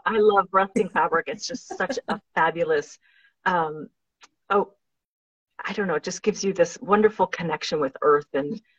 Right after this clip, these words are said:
Speaker 1: um, I just love the colors of those fabrics, and it's a really fun little workshop.
Speaker 2: Yeah.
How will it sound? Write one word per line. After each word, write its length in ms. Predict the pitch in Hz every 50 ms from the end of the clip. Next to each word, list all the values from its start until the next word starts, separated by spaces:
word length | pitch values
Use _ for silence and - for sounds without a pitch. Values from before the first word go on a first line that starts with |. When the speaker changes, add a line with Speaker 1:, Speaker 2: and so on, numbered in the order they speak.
| _ _ _ _ _
Speaker 1:
um, 340 | - 139 147 165 - - - - - -
I 40 | 170
just 220 | - 196 180 -
love 160 | 156 139 -
the 120 | - 151 - - _ _
colors 340 | - - 180 196 190 175 175
of 80 | 165
those 180 | 170 160 156 -
fabrics, 440 | - 135 - - 147 139 - - -
and 120 | 143 131 - -
it's 160 | - - -
a 60 | 143
really 240 | - 143 - - -
fun 240 | - - - - -
little 160 | - - -
workshop. 400 | - - - - - - - - - _ _ _ _ _ _ _ _ _ _ _ _ _ _ _ _ _ _ _ _ _ _ _ _ _ _ _ _ _ _ _ _ _ _ _ _ _ _ -
Speaker 2:
Yeah. 280 | 180 175 175 175 175